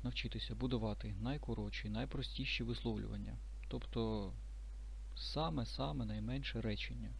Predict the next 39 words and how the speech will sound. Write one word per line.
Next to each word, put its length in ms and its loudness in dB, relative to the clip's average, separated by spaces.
Що 200 0
треба 260 2
зробити, 400 2
щоб 260 -2
це 120 2
вважалося 580 2
реченням, 600 2
і 60 -2
от 160 -2
як 440 0
покласти 480 0
початок, 720 2
можливо, 580 -2
наступному, 680 2
більш 260 2
великому 400 2
реченню? 400 -4
Давайте 260 4
для 140 4
початку. 500 0
У 40 2
нас 280 2
є 280 4
ряд 260 2
слів. 340 -2
Вони 200 4
всі 460 2
взяті 380 2
з 100 -2
наших 420 0
от 240 -4
початкових 540 0
тем. 320 -2
Давайте 280 2
ще 220 0
раз 120 -2
пробіжимося 640 2
по 120 -2
ним. 200 -4